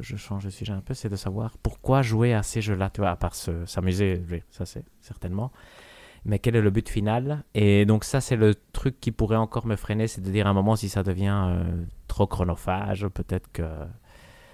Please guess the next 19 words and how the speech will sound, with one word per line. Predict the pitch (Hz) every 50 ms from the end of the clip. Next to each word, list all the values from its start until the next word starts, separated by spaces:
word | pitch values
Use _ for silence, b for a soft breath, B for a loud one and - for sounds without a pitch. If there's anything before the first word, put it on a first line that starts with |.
| B B B B B B - -
que | - 85
je | 95
vais | 87
devoir | 87 87 90 87
passer | - 90 85 - -
à | 87
autre | 80 - -
chose. | - 110 101 90
Mais | 90 87 87 82 82 87 - -
pour | - 98
l'instant, | 92 90 - - 107
je | - 82
suis | - - - 95
super | - - - 104 92
excité | 90 - - - - 131
parce | 131 117 104 -
que | - 127
c'est | - - 113
vraiment | 92 95 92 90 92 101 113 123 139 160